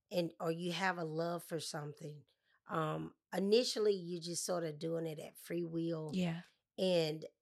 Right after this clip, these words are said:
Speaker 1: you are doing something else on the other side that sort of,
Speaker 2: <laughs>
Speaker 1: uh, sustain life for you. And then when you step into it full time, sometimes it's, it's often,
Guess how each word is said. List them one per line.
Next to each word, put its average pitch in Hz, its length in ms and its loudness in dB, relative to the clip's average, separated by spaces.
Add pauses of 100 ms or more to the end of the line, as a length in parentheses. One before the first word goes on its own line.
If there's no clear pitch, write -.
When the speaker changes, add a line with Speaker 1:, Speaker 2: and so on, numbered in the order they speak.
(240)
Speaker 1:
you 196 460 0
are 180 120 2
doing 170 340 0
something 165 440 -2
else 156 300 -2
on 147 160 -4
the 156 260 -10 (180)
other 156 220 -2
side 165 560 2
that - 180 -2
sort 165 280 2
of, 151 100 -4 (320)
Speaker 2:
<laughs> - 320 -20
Speaker 1:
uh, 160 240 4
sustain 175 640 2
life 156 380 4
for 156 140 -2
you. 139 260 -6 (400)
And 190 180 2
then 196 220 8
when 175 140 0
you 180 120 -6
step 196 520 6 (1040)
into 202 440 6
it 165 200 2 (100)
full 185 240 2
time, 185 580 -2 (400)
sometimes 196 640 2
it's, 160 340 0
it's 180 220 -2 (160)
often, 175 680 0